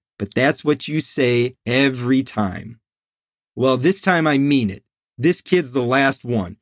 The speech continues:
and I will straighten his little ass out." Kahane finished his drink hastily and said, "Are you ready to go?" Gina responded, "See, I was right. Your day is ruined.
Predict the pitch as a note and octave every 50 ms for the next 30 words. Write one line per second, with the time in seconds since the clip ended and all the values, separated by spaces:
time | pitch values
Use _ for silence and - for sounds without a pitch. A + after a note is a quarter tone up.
0 | _ _ _ - A#2 A#2 A#2+ E3 F#3 D#3 C#3 C3 - - - - F#3 F3+ E3 C3+
1 | C3+ C3 A2+ G#2+ A#2 A2+ B2 C3 B2+ B2 A2+ A2 A2+ A2 G#2 G#2 - - G2 G2+
2 | G#2 A2 - - _ _ _ _ _ _ _ _ _ _ _ _ _ _ _ _
3 | _ - - C3 C#3 F3 G3+ G3+ F#3 - - - F3 F#3 F#3+ - - - E3+ C#3+
4 | A#2 - - B2 A#2+ A#2+ C3+ C3+ - - _ _ _ F3+ G3 F#3+ - - - A#2
5 | A2 G2+ G2+ G#2 G#2+ A2+ A2+ - A#2 B2 A#2+ - - - C#3 C3 B2+ B2 B2 A#2
6 | A#2 - _ _ _ _ _ _ _ _ _ _ _ _ _ _ - G#2+ A2+ C3
7 | C3+ D3 D3+ D3 D3 C3+ C#3 B2 C3+ B2+ C3 C#3+ D3+ C#3+ - _ _ _ _ _
8 | _ _ _ _ _ _ - A#2 A2 C#3 E3+ F3+ F3+ E3+ D3+ D3+ - - - C3+
9 | B2 A#2+ A2 F#2+ G2 G2 - _ _ _ _ _ _ _ _ _ _ - - -
10 | - - G#3 G#3 A3 A#3 C4 C4+ - - E3 D#3+ D#3+ F#3 F3+ C3 B2 A#2 A#2+ D#3
11 | F#3 E3 D#3 A#2 G#2+ - - B2 A#2 C#3+ G3 F#3 D3 G3+ G3 G3 G3+ G3 F3 C3+
12 | B2 B2 C3+ E3+ E3 C#3+ A2+ G2+ F2+ - -